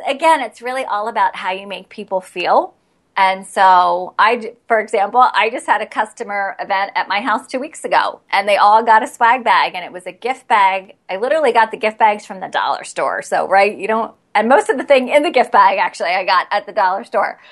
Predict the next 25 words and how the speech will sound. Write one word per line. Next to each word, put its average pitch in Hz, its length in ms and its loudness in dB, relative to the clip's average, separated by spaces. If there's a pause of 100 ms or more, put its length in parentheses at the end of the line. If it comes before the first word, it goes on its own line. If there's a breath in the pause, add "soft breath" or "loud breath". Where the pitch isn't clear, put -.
(280 loud breath)
So 247 100 -2
you 240 140 -2
don't 269 200 -2
have 269 380 -2
to 254 100 -8
spend 220 320 -4
a 202 40 -6
lot 185 220 0
of 180 60 -8
money. 208 400 -6 (360 soft breath)
It's, - 380 -4
you 226 140 -4
know, 196 140 -2
it 214 160 -8
can 233 120 -6
have 220 320 0
candy, 220 960 2
uh, 185 200 6
you 196 160 0
know, 185 280 2
little, 226 480 0 (320)
just 247 240 -2
little 285 180 2
fun 269 460 0
things 240 500 -4